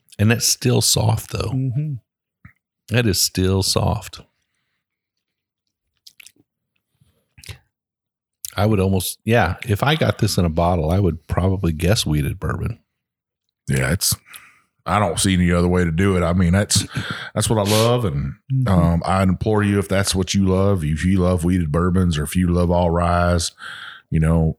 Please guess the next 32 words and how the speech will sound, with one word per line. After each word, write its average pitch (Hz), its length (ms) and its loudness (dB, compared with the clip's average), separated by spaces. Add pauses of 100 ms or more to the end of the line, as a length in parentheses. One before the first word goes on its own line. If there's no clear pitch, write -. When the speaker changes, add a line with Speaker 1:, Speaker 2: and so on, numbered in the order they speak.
(120)
Speaker 3:
make 98 220 0
something, 90 420 0
like 80 180 0
you 82 120 0
said, 76 240 0
Jim, 80 240 2
that 76 160 -2 (460)
you 82 160 0
absolutely 85 600 -2
wanna 80 300 0
drink 82 320 -2
out 80 220 0
of. 80 300 0
Speaker 2:
Mm-hmm. 113 440 -6
Speaker 3:
Um, 73 220 0
I 85 100 -2
try 87 240 0
to 69 60 -4
put 87 220 0
the, 73 140 0
like, 78 280 -6
highest 95 420 -2
quality 85 400 -2
stuff 76 300 -2
that - 160 -6
me 78 160 0
and 76 80 0
you 71 160 0
get, 76 360 -2 (680)
um, 69 460 0 (220)
in 85 220 2
there. 69 380 -4